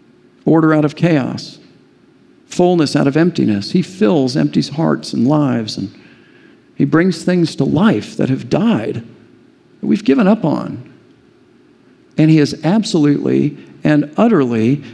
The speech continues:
and completely faithful to his people. And he's left behind for all of us a piles of rocks, like lots of them in his word, and we need to claim them as our own.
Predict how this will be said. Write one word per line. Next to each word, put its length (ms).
and 220
completely 720
faithful 640
to 100
his 160
people. 380
And 100
he's 140
left 260
behind 460
for 140
all 180
of 80
us 240
a 80
piles 640
of 140
rocks, 340
like 220
lots 400
of 140
them 180
in 80
his 160
word, 420
and 140
we 100
need 300
to 80
claim 540
them 140
as 160
our 240
own. 360